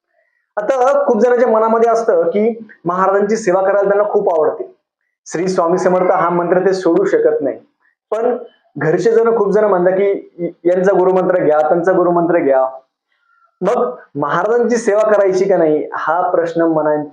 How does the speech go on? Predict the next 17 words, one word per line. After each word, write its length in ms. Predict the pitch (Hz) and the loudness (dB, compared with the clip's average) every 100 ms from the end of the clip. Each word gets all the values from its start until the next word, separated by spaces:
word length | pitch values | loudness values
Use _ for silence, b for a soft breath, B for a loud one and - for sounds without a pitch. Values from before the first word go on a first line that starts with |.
| - | -14
सगळ्यांच्या 500 | - 143 151 151 156 | -6 -2 0 0 0
मनामध्ये 400 | 143 143 143 151 | 0 0 0 0
गोंधळ 340 | 139 135 143 | 0 0 0
असतो. 300 | 120 - - _ _ _ _ _ _ _ _ _ - | 0 -4 -16 _ _ _ _ _ _ _ _ _ -8
खूप 140 | 165 | -4
जणांना 400 | 151 165 165 165 | 0 0 2 0
शिर्डीचे 400 | 165 151 151 160 | 0 -2 -2 -2
साईबाबा 400 | 156 135 143 143 | -2 -2 0 2
आवडत 280 | 135 131 - | 2 2 0
असतात, 360 | 127 - 113 110 - _ b b | -2 -2 -4 -4 -12 _ b b
खूप 160 | - 143 | -8 -2
जणांना 600 | 151 151 151 160 156 95 - _ _ - _ _ - | 0 0 0 0 0 -2 -6 _ _ -20 _ _ -10
शेगावचे 560 | - 147 147 147 151 160 | -4 -2 0 0 0 0
गजानन 300 | 139 147 147 | 2 2 0
महाराज 400 | 147 139 131 127 | 0 0 0 2
आवडत 280 | 127 123 | 2 0
असतात, 380 | 123 - 117 110 | -2 -2 -2 -2